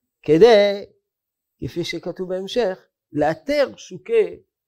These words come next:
ירושלים מפירות. זה אומר שירושלים היא המון פירות. לכן בן אדם עולה עם קופה של כסף, <laughs> המון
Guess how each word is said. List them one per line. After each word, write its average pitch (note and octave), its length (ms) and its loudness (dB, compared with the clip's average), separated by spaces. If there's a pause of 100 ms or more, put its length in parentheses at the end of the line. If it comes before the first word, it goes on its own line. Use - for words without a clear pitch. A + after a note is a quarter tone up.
(180)
ירושלים E3 580 -6
מפירות. C#3+ 360 -14 (520)
זה - 120 -2
אומר D4 160 -6
שירושלים C#4 640 2
היא C4 80 -4
המון C4 220 -2
פירות. - 280 -12 (340)
לכן B3+ 160 -2
בן A3 160 2
אדם A3 220 2
עולה G#3+ 180 4
עם G3 140 2
קופה G3 300 -4
של F3+ 200 -10
כסף, C#3+ 400 -12 (680)
<laughs> - 680 -4
המון C4 240 10